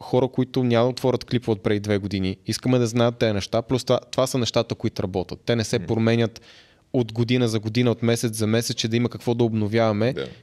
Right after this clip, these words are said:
Speaker 1: Ние просто намиваме едно и също, защото това е, което трябва да се прави, и искаме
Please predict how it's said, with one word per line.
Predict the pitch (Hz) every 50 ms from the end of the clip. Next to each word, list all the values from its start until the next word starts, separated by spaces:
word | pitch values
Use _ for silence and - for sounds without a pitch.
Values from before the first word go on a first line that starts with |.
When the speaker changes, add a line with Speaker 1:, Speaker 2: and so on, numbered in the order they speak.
| -
Speaker 1:
Ние | 139 139 139
просто | 139 143 139 143 143 - - 156 151 147 - - _ _ _ _ -
намиваме | 131 127 127 127 143 156 156 151 151 143 127
едно | 123 120 127 139 143
и | 139
също, | - 151 135 - 139
защото | 127 - 131 123 - 139 131 - - _ _
това | - 127 117
е, | 117
което | - - 120 110 -
трябва | - 110 107 104
да | 98
се | - 107 95
прави, | - 123 123 123 120
и | 117
искаме | - - - 131 127 123